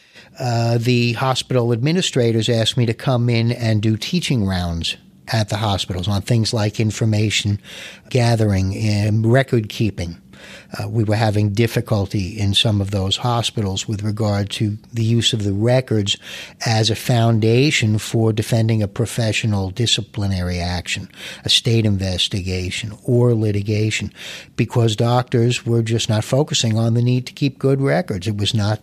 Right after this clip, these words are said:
what they felt at the time, this is the mid nineties, as their core competency.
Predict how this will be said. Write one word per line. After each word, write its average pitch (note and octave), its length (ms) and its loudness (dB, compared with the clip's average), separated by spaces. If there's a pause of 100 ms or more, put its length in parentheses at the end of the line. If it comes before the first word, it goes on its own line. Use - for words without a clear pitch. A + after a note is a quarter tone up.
(160)
what A#2 200 -4
they G#2+ 120 -2
felt G#2+ 380 -2
at G#2 100 -4
the - 80 -8
time, D3+ 400 2
this A2 200 0
is G2+ 60 -4
the F#2+ 60 -2
mid G2+ 200 0
nineties, F#2 520 -2 (500)
as B2 340 2
their A2+ 280 4
core A2 440 -2
competency. C3+ 760 -4